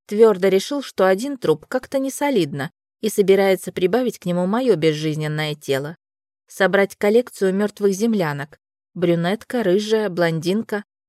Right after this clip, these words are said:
Мне пришлось срочно покинуть жилблок. Эм, и спрятаться от вашего преступника у Дафния». Безопасник довольно кивнул, и мне срочно захотелось стереть это выражение с его лица.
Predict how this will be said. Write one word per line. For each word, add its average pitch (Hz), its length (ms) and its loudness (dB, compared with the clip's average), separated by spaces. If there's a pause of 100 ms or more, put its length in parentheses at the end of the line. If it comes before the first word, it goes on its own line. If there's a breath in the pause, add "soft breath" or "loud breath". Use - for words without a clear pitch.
(140)
Мне 214 200 0
пришлось 214 420 0
срочно 220 420 0
покинуть 196 460 -2
жилблок. 190 640 0 (280)
Эм, 180 440 -4 (420)
и 220 120 0
спрятаться 208 540 0
от 196 80 -2
вашего 190 360 0
преступника 190 800 -4
у 254 100 0
Дафния». 160 560 -2 (460)
Безопасник 165 720 -4
довольно 185 400 0
кивнул, 196 520 -6 (440)
и 202 80 -4
мне 185 240 -2
срочно 220 420 -2
захотелось 190 540 -2
стереть 202 460 -2
это 165 160 -6
выражение 165 560 -4
с - 80 -20
его 156 220 -4
лица. 156 440 -8